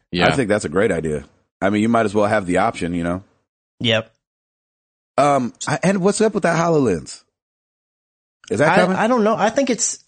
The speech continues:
Speaker 3: I don't even know if the developer versions have gone out yet. They may have.
Speaker 2: I know they
Speaker 3: But
Speaker 2: were
Speaker 3: it's,
Speaker 2: at
Speaker 3: like,
Speaker 2: E three last
Speaker 3: years
Speaker 2: year,
Speaker 3: off.
Speaker 2: and so I didn't know if maybe,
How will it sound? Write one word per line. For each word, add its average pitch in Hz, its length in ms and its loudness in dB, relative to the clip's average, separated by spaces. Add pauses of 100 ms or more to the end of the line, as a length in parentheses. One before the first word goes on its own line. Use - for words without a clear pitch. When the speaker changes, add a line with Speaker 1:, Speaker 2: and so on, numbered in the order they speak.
(360)
Speaker 3:
I 202 80 2
don't 294 220 2
even 220 200 2
know 196 240 4
if 180 140 -4
the 160 180 2
developer 139 600 0
versions 131 400 0
have 123 360 -2
gone 131 280 -2
out 117 120 -2
yet. 110 220 -4
They 202 120 2
may 180 220 2
have. 110 400 -4 (460)
Speaker 2:
I 120 60 -2
know 190 120 4
they - 100 4
Speaker 3:
But 175 100 4
Speaker 2:
were 156 60 4
Speaker 3:
it's, 139 100 0
Speaker 2:
at - 60 4
Speaker 3:
like, 143 100 4
Speaker 2:
E 117 60 -4
three 156 200 2
last 139 300 4
Speaker 3:
years 123 80 2
Speaker 2:
year, 104 180 2
Speaker 3:
off. 98 180 -8 (600)
Speaker 2:
and 95 140 -4
so 110 120 -2
I 113 80 2
didn't 104 240 -2
know 104 200 2
if 90 100 -4
maybe, 95 520 -2